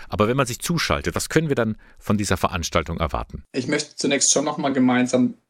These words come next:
Speaker 2: schauen, was sind Verschwörungserzählungen, woran erkenne ich sie? Aber ganz wichtig ist mir dann auch der Schritt zur Handlung. Also was kann ich,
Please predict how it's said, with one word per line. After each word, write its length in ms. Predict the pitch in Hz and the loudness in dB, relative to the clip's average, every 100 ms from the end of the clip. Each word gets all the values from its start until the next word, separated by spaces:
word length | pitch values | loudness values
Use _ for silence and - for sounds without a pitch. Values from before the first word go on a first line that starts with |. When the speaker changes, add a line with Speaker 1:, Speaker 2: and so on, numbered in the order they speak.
| _ | _
Speaker 2:
schauen, 480 | - - 117 120 120 | -4 0 2 4 2
was 240 | 117 - - | 0 -4 -2
sind 260 | 185 220 | 0 0
Verschwörungserzählungen, 1300 | - 185 - 175 170 175 - - 151 151 151 156 180 - - - _ - | -2 -4 -2 0 -2 -2 -6 -6 -4 -4 -8 -12 -16 -18 -20 -20 _ -4
woran 320 | 123 127 120 | 4 6 6
erkenne 320 | 113 - 175 | 2 -4 -4
ich 120 | 180 | -4
sie? 400 | - - 156 160 - - _ - | -6 -4 -6 -8 -14 -20 _ -6
Aber 300 | 123 123 127 | -2 4 4
ganz 240 | 123 123 | 4 2
wichtig 380 | 135 131 135 - | 0 -2 -6 -4
ist 140 | 131 | -4
mir 100 | 131 | 0
dann 160 | 123 123 | 2 2
auch 160 | 123 - | 0 -4
der 100 | 123 | -4
Schritt 300 | - 123 - | -2 -4 -4
zur 180 | 123 | -6
Handlung. 480 | - 123 113 101 - - - - | 0 2 2 -2 -6 -12 -20 -14
Also 240 | - 117 113 | -2 0 0
was 180 | 117 - | -2 -4
kann 240 | - 113 | -2 -2
ich, 380 | 117 160 - | 0 -4 -6